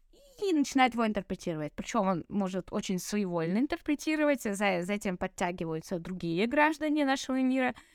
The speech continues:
и начинается, да, такая пере-, перепалка, мягко говоря, и этим грешат многие. То есть, понятное дело, что не все изучают, да, вот какие-то основы вот этого говорения, восприятия текста, речи.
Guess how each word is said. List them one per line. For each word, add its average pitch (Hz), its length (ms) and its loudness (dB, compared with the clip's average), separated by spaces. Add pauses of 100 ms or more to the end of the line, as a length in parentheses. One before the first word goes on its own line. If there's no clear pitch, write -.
и 359 140 0
начинается, 262 640 2
да, 202 160 2
такая 180 280 -2
пере-, 202 420 2
перепалка, 180 640 0
мягко 156 320 -6
говоря, 226 500 0
и 247 380 0
этим 240 420 -2
грешат 220 420 0
многие. 180 540 -2
То 196 120 -4
есть, - 220 -6
понятное 180 420 -2
дело, 160 260 -2
что 175 400 -4 (380)
не 226 220 4
все 170 480 0
изучают, 175 480 0
да, 165 100 0
вот - 280 -8
какие-то - 340 -4
основы 202 480 -2
вот 170 180 -4
этого 160 220 -4
говорения, 180 720 2
восприятия 165 720 -2
текста, 196 920 -2
речи. 190 480 -2